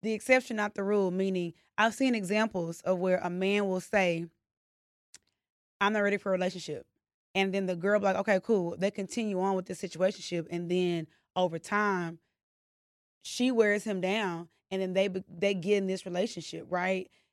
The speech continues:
But that is the exception, not the rule. The rule is if a man tells you he does not wanna be in a relationship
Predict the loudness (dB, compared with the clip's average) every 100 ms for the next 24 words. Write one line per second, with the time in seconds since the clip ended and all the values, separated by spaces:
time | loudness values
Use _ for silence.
0 | _ _ 0 0 0 -6 _ -16 -6 0
1 | 2 2 2 0 0 4 4 2 -4 -8
2 | -10 -16 _ _ _ _ _ -6 -2 0
3 | -2 -6 -6 -2 -2 -4 -8 -14 _ _
4 | -4 -4 0 2 2 2 2 0 -2 -6
5 | _ _ -12 -8 -4 -2 -2 0 0 2
6 | 2 2 0 0 -2 0 0 -2 -2 -2
7 | -2 -4 -2 0 -2